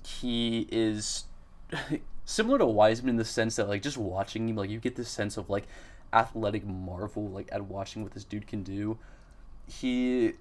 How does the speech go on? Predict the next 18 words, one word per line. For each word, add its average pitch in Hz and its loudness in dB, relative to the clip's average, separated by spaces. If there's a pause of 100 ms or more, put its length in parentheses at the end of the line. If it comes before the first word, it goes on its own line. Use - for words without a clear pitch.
some - -4
of 180 0
the 156 2
dunks 104 2
that 110 -2
I 107 2
saw 104 4
him, 107 0 (240)
like, 110 2
pull 113 6
off 110 4
in 113 0
college 113 2
are 110 -6
just, 92 -10
like, 76 -10 (640)
like, - -8
whoa. 98 2